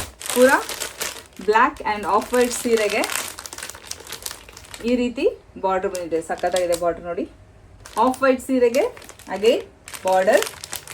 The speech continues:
ಪೂರ್ತಿ ಸೀರೆ ಈ ಥರ ಇದೆ. ರೇರೆಸ್ಟ್ ಕಾಂಬಿನೇಷನ್ ನೋಡಿ, ಮೆರೂನ್ ಮತ್ತು ಮೆಜೆಂಟಾ ಫ್ಲವರ್ಸು ಗುಬ್ಬಿ,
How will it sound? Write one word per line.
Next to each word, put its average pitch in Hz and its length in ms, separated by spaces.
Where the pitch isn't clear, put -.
ಪೂರ್ತಿ 254 300
ಸೀರೆ 226 340
ಈ 202 60
ಥರ 170 140
ಇದೆ. 151 200
ರೇರೆಸ್ಟ್ 311 540
ಕಾಂಬಿನೇಷನ್ 214 540
ನೋಡಿ, 214 200
ಮೆರೂನ್ 240 400
ಮತ್ತು 247 220
ಮೆಜೆಂಟಾ 214 560
ಫ್ಲವರ್ಸು 196 520
ಗುಬ್ಬಿ, 202 480